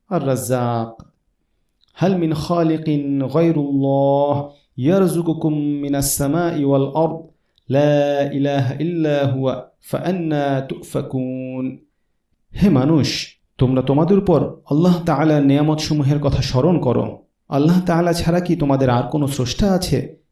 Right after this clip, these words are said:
যে তোমাদের আসমান এবং জমিন থেকে রিজিক সরবরাহ করেন? তিনি ছাড়া তোমাদের আর কোনোই মাবুদ নেই। তারপরও তোমরা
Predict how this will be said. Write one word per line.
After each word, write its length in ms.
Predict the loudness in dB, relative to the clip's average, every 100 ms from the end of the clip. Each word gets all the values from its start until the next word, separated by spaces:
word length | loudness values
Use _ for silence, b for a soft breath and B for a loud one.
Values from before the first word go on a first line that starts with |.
| -4
যে 160 | -2
তোমাদের 340 | 0 0 0 0
আসমান 560 | 0 0 0 -2 -6 -8
এবং 280 | -4 -2 -2
জমিন 440 | 0 2 2 2
থেকে 460 | 0 0 0 -2 -2
রিজিক 280 | 0 0 0
সরবরাহ 560 | 0 0 2 2 0 0
করেন? 300 | -2 -2 -6 -14 _ _ _
তিনি 180 | 0 2
ছাড়া 200 | 2 2
তোমাদের 320 | 2 0 2
আর 160 | 0 0
কোনোই 340 | 0 2 2
মাবুদ 400 | 2 0 2 2
নেই। 360 | 2 -2 -4 -10 _ _ _
তারপরও 380 | -4 -2 2 2
তোমরা 520 | 2 2 2 -2 -6